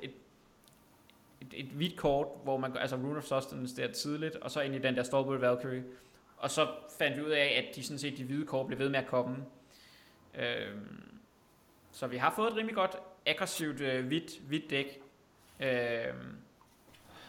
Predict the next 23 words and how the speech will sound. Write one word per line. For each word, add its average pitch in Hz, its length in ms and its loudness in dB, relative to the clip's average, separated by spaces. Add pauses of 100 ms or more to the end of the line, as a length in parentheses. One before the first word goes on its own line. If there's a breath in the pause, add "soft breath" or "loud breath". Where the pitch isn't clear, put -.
(160)
men 135 120 2
det 139 80 0
virkede 165 180 10
ikke, 160 80 8
som 165 100 4
om 165 140 6
rød 190 260 10
var 165 80 10
åben. 135 380 2 (720 soft breath)
Altså, 131 180 -6
vi 131 80 -4
fik 147 180 -6
ikke 160 100 -2
nogen 156 140 -4
gode 160 200 2
røde 156 300 6
kort 143 280 4
til - 80 2
at 143 120 4
parre 143 340 12
med 165 100 4
vores 127 260 6
rød-hvid. 139 420 4